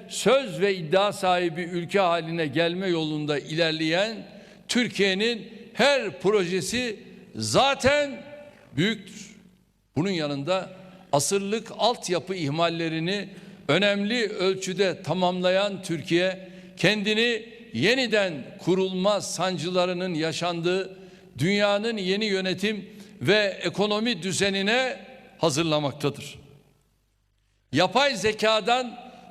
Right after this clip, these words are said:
uzay faaliyetlerine kadar yüksek teknoloji temelli çalışmaların önemli kazandığı küresel sistemin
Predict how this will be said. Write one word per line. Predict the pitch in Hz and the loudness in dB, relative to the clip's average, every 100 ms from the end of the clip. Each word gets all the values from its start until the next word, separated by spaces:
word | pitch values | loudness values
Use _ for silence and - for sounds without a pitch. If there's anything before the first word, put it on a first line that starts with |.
| - | -2
uzay | 185 240 285 269 | 2 4 4 2
faaliyetlerine | - 208 214 208 208 202 - 202 196 208 | -2 0 2 0 0 -2 0 0 0 -2
kadar | 190 180 156 - - - - - - _ _ _ _ _ | -2 0 -2 -4 -14 -20 -20 -20 -20 _ _ _ _ _
yüksek | 160 185 - 247 - | 0 2 2 0 0
teknoloji | 202 196 196 190 147 214 - | -2 0 0 0 0 -4 -2
temelli | 165 190 180 180 190 185 | -2 0 0 0 -4 -2
çalışmaların | 175 180 180 175 165 160 175 165 - - - _ _ _ - | -2 -2 -4 -2 0 0 -4 -10 -16 -20 -20 _ _ _ 2
önemli | 190 220 220 233 254 | 2 2 0 0 0
kazandığı | 202 196 156 196 190 202 214 208 - - - - - _ _ _ _ _ _ | 0 2 2 2 2 2 2 0 -8 -18 -20 -20 -20 _ _ _ _ _ _
küresel | - 202 190 214 240 220 160 | 2 2 2 2 2 0 -4
sistemin | - 175 - 180 185 190 180 | -6 -6 -2 -2 -2 -4 -8